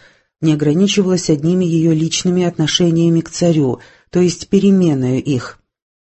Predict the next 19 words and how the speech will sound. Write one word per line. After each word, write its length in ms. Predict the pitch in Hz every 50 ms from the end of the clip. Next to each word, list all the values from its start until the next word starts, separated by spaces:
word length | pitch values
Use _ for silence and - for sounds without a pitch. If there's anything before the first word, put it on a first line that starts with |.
| _ _ _ _ _ _ _ _ _ _
Дело 240 | - 156 175 165 165
было 220 | 151 156 160 160
гораздо 480 | 151 151 156 156 170 202 196 190 190 185
обширнее, 680 | 175 - - - 175 151 135 135 127 113 110 - - _ _ _ _ _ _ _ _ -
и 80 | - 175
в 60 | 180
него 200 | 180 196 208 233
замешано 500 | 196 202 196 214 226 208 - 208 196 175
было 400 | 160 185 196 190 190 180 170 -
с 140 | - - -
тридцать 460 | - 190 185 185 180 - - 180 170
человек, 500 | - - 190 180 180 175 160 147 131 - -
что 200 | - - - 151
видно 320 | 139 156 190 202 202 190
из 160 | 185 170 -
письма 440 | - 165 - - 165 156 147 143 131
Рамадановского 880 | 135 135 135 123 123 123 147 160 170 180 175 - - - - 160 156
к 100 | 151 -
Петру 460 | - 160 147 - - 170 185 190 190